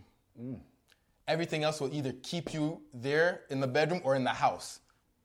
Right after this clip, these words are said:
Speaker 2: So if you, if you're just
Speaker 1: Mm.
Speaker 2: coming up with, "You just look good." That's why I ask, anytime women want something serious, I usually try to analyze,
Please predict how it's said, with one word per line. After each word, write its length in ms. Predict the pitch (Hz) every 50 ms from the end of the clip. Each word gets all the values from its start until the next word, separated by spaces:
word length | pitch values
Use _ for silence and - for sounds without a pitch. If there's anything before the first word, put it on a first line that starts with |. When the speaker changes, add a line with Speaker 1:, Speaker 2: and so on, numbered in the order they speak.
| _ _ _ _ _ _
Speaker 2:
So 160 | 120 131 139
if 100 | - 190
you, 60 | 185 202
if 180 | 180 170 135
you're 100 | 180 202
just 160 | 190 202 196
Speaker 1:
Mm. 40 | 196
Speaker 2:
coming 200 | 202 185 185 180
up 120 | 175 175 156
with, 200 | 156 147 - - - _ _ _ _ _ _
"You 120 | 139 131 143
just 220 | 139 - 117 123
look 220 | 135 156 160 - -
good." 80 | 135 123
That's 160 | 147 156 -
why 60 | 196
I 120 | 180 175 175
ask, 220 | 180 175 - - - - -
anytime 360 | 165 185 190 185 185 185 180
women 220 | 170 175 170 165 165
want 260 | 160 165 165 160 -
something 220 | - 170 147 156
serious, 260 | 151 - 160 165 170 151
I 100 | 127 135
usually 320 | 147 160 160 151 156 147
try 200 | 143 - 160 151
to 140 | 147 135 -
analyze, 380 | 135 139 143 139 135 131 127